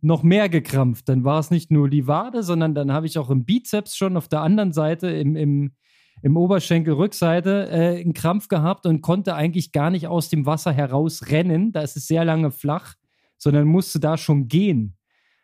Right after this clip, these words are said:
Also das war schon, und wenn ich mir jetzt vorstelle, Markus Tomschke im Ironman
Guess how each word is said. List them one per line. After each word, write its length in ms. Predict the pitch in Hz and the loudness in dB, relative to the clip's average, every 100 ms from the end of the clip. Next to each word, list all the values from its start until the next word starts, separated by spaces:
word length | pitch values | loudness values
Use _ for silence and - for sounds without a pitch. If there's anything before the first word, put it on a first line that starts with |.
| - | -2
Also 260 | - 131 143 | 2 2 2
das 220 | 147 143 | 0 0
war 140 | 151 | -2
schon, 520 | 160 185 185 180 160 _ _ _ | 2 2 4 2 -2 _ _ _
und 400 | - 147 151 - _ _ _ _ _ _ | 2 4 4 -2 _ _ _ _ _ _
wenn 120 | 147 170 | 2 4
ich 160 | 170 175 | 4 4
mir 100 | 180 | 4
jetzt 160 | 160 | 2
vorstelle, 600 | - 254 - 180 180 196 | -2 -2 0 -2 0 0
Markus 420 | 165 151 170 180 | 0 0 0 -2
Tomschke 420 | - 208 240 190 185 | 0 -2 0 0 2
im 140 | 196 | 2
Ironman 720 | 170 208 196 143 143 180 202 | 2 0 2 2 2 0 -2